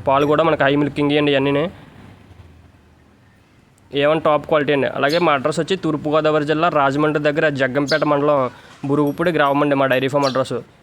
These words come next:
స్క్రీన్ మీద అయితే మా నెంబర్ ఉంటుంది, మీరు ఆ నెంబర్కి ఎనీ టైమ్ కాంటాక్ట్ అవ్వచ్చండి, ఇబ్బంది ఏమి ఉండదు. కొత్తగా డైరీ ఫామ్ పెట్టే వాళ్ళు మాత్రం కొద్దిగా తెలుసున్న రైతులను తీసుకురండి, అక్కడ నుంచి తీసుకొచ్చుకోండి, మీరు సెలక్షన్ చేసుకోండి. కొద్దిగా అవగాహన ఉన్న రైతుల్ని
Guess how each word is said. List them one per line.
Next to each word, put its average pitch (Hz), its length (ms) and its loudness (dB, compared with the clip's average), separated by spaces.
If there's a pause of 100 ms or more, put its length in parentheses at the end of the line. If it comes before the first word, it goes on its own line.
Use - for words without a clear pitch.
(160)
స్క్రీన్ 151 300 0
మీద 165 140 2
అయితే 170 140 -2 (100)
మా 180 140 2
నెంబర్ 147 260 0
ఉంటుంది, 151 280 -2
మీరు 175 140 2
ఆ - 80 2
నెంబర్కి 147 340 0
ఎనీ 151 180 4
టైమ్ 151 220 0
కాంటాక్ట్ 147 340 0
అవ్వచ్చండి, 147 360 -2 (120)
ఇబ్బంది 143 280 -2
ఏమి 143 80 2
ఉండదు. 139 200 0 (480)
కొత్తగా 156 320 0
డైరీ 175 220 2
ఫామ్ 180 180 2
పెట్టే 175 200 -2
వాళ్ళు 180 180 0
మాత్రం 175 200 0 (200)
కొద్దిగా 151 260 0 (120)
తెలుసున్న 160 400 0
రైతులను 165 340 0
తీసుకురండి, 160 460 -2
అక్కడ 151 160 -2
నుంచి 139 220 -4
తీసుకొచ్చుకోండి, 160 520 -2
మీరు 151 140 -2
సెలక్షన్ 143 360 -4
చేసుకోండి. 147 420 -2 (500)
కొద్దిగా 143 320 2
అవగాహన 151 380 0
ఉన్న 156 200 2
రైతుల్ని 147 380 0